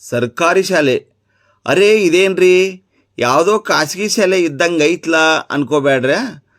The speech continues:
ಇದು ಬೆಳಗಾವಿ ಜಿಲ್ಲೆ ಚಿಕ್ಕೋಡಿ ತಾಲೂಕಿನ ಕುಂಗುಟೋಳಿ ಊರ ಹೊರಗ ಹೊನ್ನಗುಡ್ಡ ಲಕ್ಷ್ಮಿ ತೋಟದ ವಸತಿ ಪ್ರದೇಶದಾಗಿರುವಂಥ ಸರ್ಕಾರಿ ಕಿರಿಯ ಪ್ರಾಥಮಿಕ ಶಾಲೆ.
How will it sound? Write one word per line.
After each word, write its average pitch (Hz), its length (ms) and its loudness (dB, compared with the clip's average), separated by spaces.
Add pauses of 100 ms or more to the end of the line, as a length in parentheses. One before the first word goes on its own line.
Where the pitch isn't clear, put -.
(360)
ಇದು 180 360 2
ಬೆಳಗಾವಿ 151 680 0
ಜಿಲ್ಲೆ 165 340 -2
ಚಿಕ್ಕೋಡಿ 185 560 -2
ತಾಲೂಕಿನ 160 560 0 (760)
ಕುಂಗುಟೋಳಿ 214 600 2
ಊರ 170 400 2
ಹೊರಗ 170 580 2 (580)
ಹೊನ್ನಗುಡ್ಡ 190 600 -2
ಲಕ್ಷ್ಮಿ 175 480 -2
ತೋಟದ 156 420 -2
ವಸತಿ 175 400 -6
ಪ್ರದೇಶದಾಗಿರುವಂಥ 156 1040 -2 (600)
ಸರ್ಕಾರಿ 185 640 0
ಕಿರಿಯ 151 440 0
ಪ್ರಾಥಮಿಕ 123 600 -4
ಶಾಲೆ. 160 640 -2